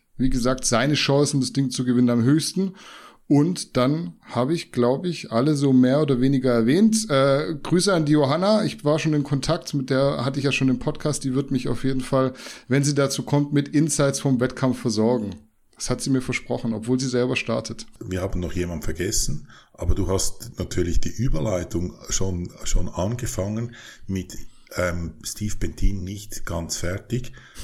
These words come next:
Speaker 2: Das ist doch der andere deutsche Bodybuilder, der eben jetzt nicht auf Portugal geht, sondern in Mexiko startet. Mike Sommerfeld ist doch der, der nie ganz komplett fertig war bis anhin. Und der wollte doch auch in Portugal starten und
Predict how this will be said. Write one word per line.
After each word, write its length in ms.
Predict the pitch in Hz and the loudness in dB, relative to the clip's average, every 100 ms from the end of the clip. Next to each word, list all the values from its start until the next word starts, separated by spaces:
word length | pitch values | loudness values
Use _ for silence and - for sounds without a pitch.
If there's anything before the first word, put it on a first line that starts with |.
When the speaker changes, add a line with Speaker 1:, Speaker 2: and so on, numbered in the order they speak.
| - | -4
Speaker 2:
Das 180 | 110 98 | 0 0
ist 140 | - | -2
doch 120 | 82 | -6
der 220 | - - - | -4 -2 0
andere 360 | 135 156 160 | -2 -2 -6
deutsche 340 | 131 139 - 113 | -4 -4 -4 0
Bodybuilder, 600 | 127 131 127 107 82 76 | 2 2 2 2 0 -4
der 200 | 87 90 | -2 -2
eben 260 | 95 90 | -2 -2
jetzt 260 | 82 - 95 | -4 0 2
nicht 380 | 98 160 - - | 2 2 2 2
auf 160 | - | 2
Portugal 520 | - 120 - 143 101 101 | 0 2 0 0 -2 0
geht, 240 | 92 98 | -2 -2
sondern 360 | 92 90 87 - | -4 -4 -6 -6
in 180 | 85 85 | -6 -4
Mexiko 480 | 92 - 127 - 120 | -4 -6 -6 -2 -2
startet. 400 | 117 120 123 - - 139 - - _ | -2 -4 -6 -14 -14 -14 -14 -20 _
Mike 320 | - 90 95 - | -8 -4 -2 0
Sommerfeld 460 | - 170 85 - | 2 2 -2 -2
ist 140 | - - | 0 0
doch 100 | - | 0
der, 220 | 98 101 | -2 -2
der 180 | 101 107 - - | -2 -4 -10 -8
nie 280 | 110 110 123 | -4 -4 -4
ganz 540 | 98 101 107 - - | -4 -4 -2 -4 -4
komplett 440 | - 101 - - - | -6 -4 -2 -2 -2
fertig 560 | - - - - 98 101 | -2 -2 -6 -10 -6 -4
war 360 | 113 87 82 - | -4 -6 -10 -6
bis 240 | - - | -2 0
anhin. 580 | - 98 113 90 131 139 - - - - - | 0 0 -2 -2 -2 -4 -14 -18 -20 -10 -6
Und 140 | 104 | 0
der 100 | 110 | 2
wollte 220 | 120 120 | 2 2
doch 260 | 107 - - | -2 -6 -2
auch 180 | 104 120 | -2 0
in 120 | 127 | 2
Portugal 460 | 120 123 120 117 123 | 2 2 -4 -4 -2
starten 540 | - 110 - - - | 0 -2 -2 -6 -8
und 540 | - 104 107 110 - | -6 -4 -4 -2 0